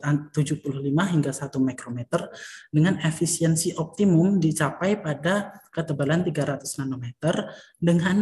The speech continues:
pemanasan maksimal, eh, pemanasan, eh, sebesar satu menit.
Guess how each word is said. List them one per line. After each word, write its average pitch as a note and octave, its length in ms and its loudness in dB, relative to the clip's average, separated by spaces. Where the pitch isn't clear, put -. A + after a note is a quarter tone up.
pemanasan D#3+ 640 0
maksimal, D3+ 480 -2
eh, C#3+ 160 -8
pemanasan, D3+ 680 0
eh, C#3+ 180 -4
sebesar C#3 460 -6
satu D3 320 -2
menit. C3+ 400 4